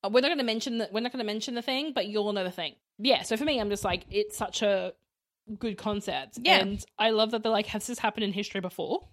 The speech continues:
Speaker 2: Yeah. And, you know, the idea that, um, Sam says he was looking in Dad's journal and Dad always had a theory
Speaker 1: Yep.
Speaker 2: that Croatoan was actually a demon. Again, like I said, I don't think when this episode was written,
Speaker 1: No.
Speaker 2: they had put the pieces together that that's actually the name of the indigenous,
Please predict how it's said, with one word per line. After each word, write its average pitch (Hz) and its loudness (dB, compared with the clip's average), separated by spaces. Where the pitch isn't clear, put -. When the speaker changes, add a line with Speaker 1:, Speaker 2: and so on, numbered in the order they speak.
Speaker 2:
Yeah. 285 4
And, 220 4
you 220 0
know, 190 2
the 190 0
idea 180 2
that, - -4
um, 175 -6
Sam 185 2
says 180 -4
he 190 -6
was 180 -10
looking 180 -8
in 180 -8
Dad's 185 0
journal 247 0
and 190 -4
Dad 170 0
always 170 -4
had 165 -6
a 143 -8
theory 226 -2
Speaker 1:
Yep. 254 0
Speaker 2:
that 175 0
Croatoan 180 0
was 165 -8
actually 170 -4
a 175 -4
demon. 170 -4
Again, 196 6
like 208 2
I 214 0
said, 196 2
I 214 2
don't 196 0
think 196 -4
when 185 -2
this 180 -6
episode 185 -2
was 180 -6
written, 175 -2
Speaker 1:
No. 165 -8
Speaker 2:
they 180 2
had 185 -2
put - -4
the 175 -10
pieces 190 -6
together 175 -2
that 165 -6
that's 165 -4
actually 180 -6
the 175 -6
name 170 -6
of 165 -8
the 165 -8
indigenous, 165 -10